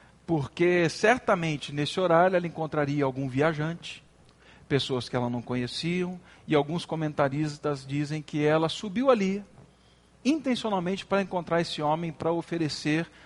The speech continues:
os seus serviços. Dizem que ela era uma, uma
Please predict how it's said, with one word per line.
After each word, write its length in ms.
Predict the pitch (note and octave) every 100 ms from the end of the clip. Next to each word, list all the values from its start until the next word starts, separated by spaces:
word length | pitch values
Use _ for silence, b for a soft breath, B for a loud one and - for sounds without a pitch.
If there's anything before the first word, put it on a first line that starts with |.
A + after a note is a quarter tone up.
| b
os 140 | D#3+ C3+
seus 160 | E3+
serviços. 580 | - F3 C3+ C#3 A#2 A2
Dizem 260 | A#2+ D#3+ F3
que 160 | -
ela 300 | D#3+ D#3+ D3+
era 160 | D3 D3+
uma, 180 | D#3+ D#3+
uma 680 | D3 E3+ D3 C#3+ C#3+ C3